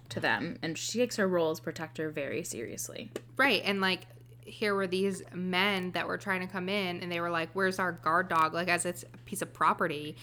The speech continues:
Speaker 2: And Jezebel very much was a member of that family. Like, she was so much more. Like, yes, she was a fearless protector, but she wasn't just looked at, like, as property. She was very
Speaker 1: Mm-hmm.
Speaker 2: much looked at as a, as a pet. And sh-, I was so invested in her story. And when they came in, I was like, "If you,"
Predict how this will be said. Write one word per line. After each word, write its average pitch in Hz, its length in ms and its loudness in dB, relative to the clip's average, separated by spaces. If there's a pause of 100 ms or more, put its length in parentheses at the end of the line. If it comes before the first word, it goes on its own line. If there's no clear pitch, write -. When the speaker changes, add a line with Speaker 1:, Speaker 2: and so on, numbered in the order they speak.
(220)
Speaker 2:
And 180 160 0
Jezebel 226 440 6
very 175 320 4
much 165 260 -2
was 180 100 -8
a 180 40 -6
member 165 260 -4
of 160 80 2
that - 240 -2
family. 165 400 -4
Like, - 160 -10
she - 160 -2
was 175 160 0
so 180 100 4
much 170 220 -2
more. 160 220 -2
Like, 160 160 -4
yes, 156 200 0
she - 140 -2
was 180 80 -2
a 180 60 -4
fearless 170 360 -4
protector, 156 520 -2 (240)
but 190 80 -6
she 220 120 2
wasn't 185 320 4
just - 360 -6
looked 170 180 -4
at, 151 220 0
like, 156 180 -6
as 165 140 -6
property. 165 760 -4
She - 200 -4
was 170 140 0
very 185 240 8
Speaker 1:
Mm-hmm. 165 80 0
Speaker 2:
much - 160 -6
looked - 140 -6
at 160 240 -2
as 170 140 -4
a, 165 100 -4 (160)
as 165 140 -4
a 147 60 -4
pet. - 440 0
And 160 400 2 (380)
sh-, - 280 -8
I 185 100 4
was 196 140 4
so 190 160 4
invested 175 400 0
in 175 140 -4
her 180 140 -4
story. 175 500 0
And 170 140 -2
when 160 140 0
they 160 120 2
came 180 240 0
in, 165 240 0
I 160 100 -2
was 165 160 -4
like, 160 160 -8
"If 165 220 -10
you," 160 100 -8